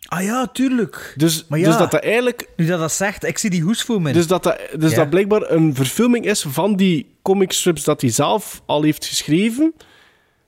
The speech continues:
Speaker 2: Dus
Speaker 1: Ja, ja, ja,
Speaker 2: aangepast,
Speaker 1: ja, ja, ja.
Speaker 2: geregisseerd, zelf de muziek voorgeschreven.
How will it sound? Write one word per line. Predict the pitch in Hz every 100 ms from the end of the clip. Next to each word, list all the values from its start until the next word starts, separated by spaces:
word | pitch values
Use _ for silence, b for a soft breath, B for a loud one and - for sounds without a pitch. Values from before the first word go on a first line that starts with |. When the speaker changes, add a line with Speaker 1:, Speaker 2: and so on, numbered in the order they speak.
| _
Speaker 2:
Dus | 143 139 -
Speaker 1:
Ja, | 104 104 110
ja, | 117 113
ja, |
Speaker 2:
aangepast, | 180 220 220 202 240 - 98
Speaker 1:
ja, | 95
ja, |
ja. | 139
Speaker 2:
geregisseerd, | 156 156 135 - 190 240 240 - -
zelf | - 135 175 208
de | 185
muziek | 165 139 220
voorgeschreven. | - 233 214 - 208 226 233 269